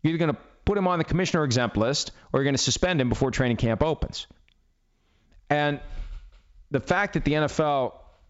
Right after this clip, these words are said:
apparently is, not apparently, they've told me this, they're waiting to interview Tyreek Hill because the action is proceeding within the confines of Child Protective Services.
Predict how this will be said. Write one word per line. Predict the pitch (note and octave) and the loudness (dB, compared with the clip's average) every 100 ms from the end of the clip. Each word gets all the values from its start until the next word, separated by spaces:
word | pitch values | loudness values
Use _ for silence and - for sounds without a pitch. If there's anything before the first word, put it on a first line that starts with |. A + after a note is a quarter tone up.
| _ - | _ -6
apparently | - E3 F3 D3 A2+ G#2 | -2 0 0 0 0 0
is, | A#2 - | 0 -4
not | C#3+ D3 | -2 -2
apparently, | - D#3+ C#3+ G2 | 0 -2 0 0
they've | G2+ | 0
told | - E3+ F3 | 0 -2 0
me | F#2+ | 0
this, | C#2+ - | 0 0
they're | A#2 | 0
waiting | A2 C#3+ F3 A#2+ A2 - - - - - - | 2 0 2 0 0 -4 -20 -20 -20 -16 -2
to | C#3 | 0
interview | C#3+ B2 B2 G#2+ - | 2 2 0 -2 -4
Tyreek | D#3 B2+ A#2 - | 0 2 0 0
Hill | C3+ A#2+ | 0 0
because | A2 - A#2 G#2+ G#2+ | -2 0 0 0 0
the | G#2+ G2+ F#2+ - - - | 0 0 -2 -10 -20 -2
action | C#3 C#3 C#3+ C3+ | -2 0 0 0
is | - | -2
proceeding | B2+ - - C3+ A#2+ A#2 G#2+ - - - | -2 0 0 2 2 2 0 -4 -20 -4
within | A#2 - C3 A#2 | -4 0 0 0
the | |
confines | A2 C3+ B2+ A2+ B2 A#2 G2+ | 0 0 0 0 0 0 -2
of | |
Child | - B2+ A#2 | -2 -2 -2
Protective | - A#2+ - | -2 -2 -2
Services. | - D#3 C#3 - D#2+ - | -2 0 0 0 -2 -4